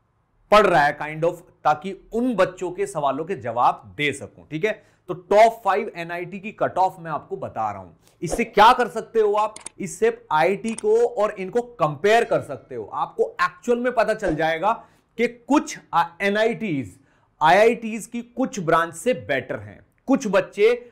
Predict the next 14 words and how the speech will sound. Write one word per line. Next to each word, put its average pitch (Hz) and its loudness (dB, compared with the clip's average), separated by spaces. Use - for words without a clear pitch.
आईआईटी 208 4
को 226 -2
छोड़ 196 -2
के 185 -2
एनआईटी 190 0
लेना 180 -2
पसंद 202 0
करते 160 -4
हैं, 202 -12
इससे 185 -4
आपको 180 2
पता 151 -4
चल 110 -12
जाएगा। 95 -14